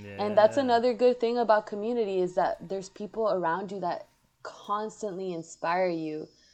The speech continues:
Speaker 1: And that's another thing that I'm grateful, so grateful for with the friend group that I have now, is that every single individual inspires the hell out of me.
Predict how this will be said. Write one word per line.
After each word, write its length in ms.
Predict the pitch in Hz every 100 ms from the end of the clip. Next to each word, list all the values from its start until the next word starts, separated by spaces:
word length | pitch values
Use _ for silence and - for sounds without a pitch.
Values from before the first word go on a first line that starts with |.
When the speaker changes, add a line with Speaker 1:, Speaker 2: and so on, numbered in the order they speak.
| _ _ _
Speaker 1:
And 220 | 180 180
that's 220 | 180 190 233
another 280 | 214 196
thing 180 | 196 202
that 120 | 190
I'm 180 | 180 175
grateful, 880 | 156 170 170 180 180 190 185 175 - - _ _ _ _ _
so 400 | - - - 240
grateful 360 | 226 208 190 190
for 280 | - 185 180
with 180 | 175 165
the 60 |
friend 420 | 165 185 180 175 170
group 200 | 180 180
that 140 | 170
I 80 | 165
have 300 | 160 160 160
now, 260 | 160 160 160
is 120 | 156
that 200 | 156 -
every 280 | 170 170 185
single 380 | 185 190 175 170
individual 680 | - 165 160 147 151 160 160
inspires 800 | 156 156 - - 165 160 175 165
the 120 | 160
hell 460 | 147 - 170 170 165
out 180 | - 156
of 180 | 156 151
me. 300 | 151 151